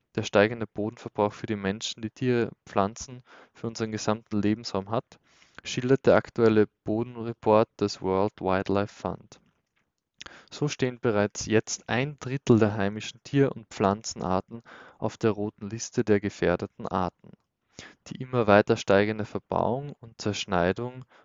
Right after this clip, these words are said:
durch Straßen führt zu einer Verhinderung von deren Vermehrung. Laut einer Studie der Universität für Bodenkultur Wien gelten bereits sechzig Prozent der heimischen Fischarten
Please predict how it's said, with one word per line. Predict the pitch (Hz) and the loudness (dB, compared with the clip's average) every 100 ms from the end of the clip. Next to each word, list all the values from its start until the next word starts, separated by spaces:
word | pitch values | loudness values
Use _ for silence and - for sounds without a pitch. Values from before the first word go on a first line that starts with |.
| _ | _
durch | 113 - | -10 -8
Straßen | - 95 87 90 95 113 170 208 _ - - _ | -6 0 2 2 -2 -10 -10 -10 _ -20 -20 _
führt | - - 127 - | -16 -8 -8 -2
zu | 80 | 0
einer | 95 107 | 2 0
Verhinderung | 101 107 107 - _ _ - 135 139 139 127 131 135 - - | -2 -2 -4 -8 _ _ -18 -14 0 0 2 -4 -8 -18 -20
von | 220 - 107 | -14 -8 -2
deren | 101 95 98 | 2 2 0
Vermehrung. | - 117 107 95 92 90 - - _ _ _ - - - - | -4 -4 0 0 0 -2 -16 -20 _ _ _ -20 -20 -18 2
Laut | 98 104 | 4 6
einer | 87 104 | 4 2
Studie | 98 - 117 117 135 | -2 -8 -10 -2 2
der | 120 - | 2 0
Universität | 117 107 104 - - 113 - | -6 -4 -4 -2 0 0 0
für | 110 | -8
Bodenkultur | _ 104 107 120 - 127 - 123 117 107 | _ -2 -2 -4 -10 -10 -6 -4 -4 -6
Wien | 117 143 147 | -16 -16 -2
gelten | 104 101 - 117 | 2 2 -2 -10
bereits | 110 101 101 - - | -4 0 -2 -2 2
sechzig | 120 - - 127 _ | 2 2 -8 -8 _
Prozent | 110 - 104 113 - | -12 -2 -2 -2 -2
der | 95 | 0
heimischen | 101 98 101 - - | 0 -4 -6 -16 -18
Fischarten | - 151 147 - - 92 - 113 120 | -8 -6 -6 -4 -2 -2 -4 -10 -18